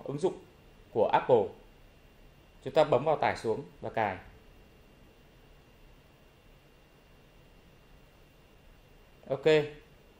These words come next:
Trên điện thoại của bạn sẽ xuất hiện cái ứng dụng B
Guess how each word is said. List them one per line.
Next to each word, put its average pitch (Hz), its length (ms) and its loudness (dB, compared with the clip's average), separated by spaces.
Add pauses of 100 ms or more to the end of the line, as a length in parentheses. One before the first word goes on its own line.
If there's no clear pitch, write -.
(280)
Trên 208 120 4
điện 196 140 8
thoại 165 160 6
của 127 120 6
bạn 131 260 4
sẽ - 140 -4
xuất 214 160 0
hiện 190 240 6
cái 160 100 2
ứng 151 180 0
dụng 202 160 8 (520)
B 160 80 2